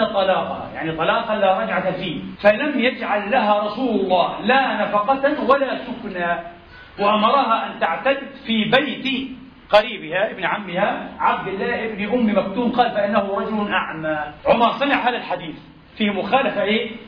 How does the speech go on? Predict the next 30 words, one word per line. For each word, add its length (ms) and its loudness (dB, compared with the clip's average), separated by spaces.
لاعتقاد 480 2
عمر 200 0
الفقهي 520 -6
أن 200 0
المطلقة 680 0
لها 260 0
ذلك، 320 -2
فقال: 500 2
"لا 440 2
ندع 260 2
كتاب 440 2
ربنا 540 0
وسنة 640 0
نبينا". 640 -6
طب 80 2
هذه 280 4
سنة 380 0
ترويها 360 6
صحابي 320 -2
عن 160 0
رسول 300 -2
الله 140 4
مباشرة، 420 0
قضى 320 2
فيها. 320 -2
يعني 280 2
عمر 200 -2
ماذا؟ 320 2
السنة 300 -4
المستفيضة، 680 -2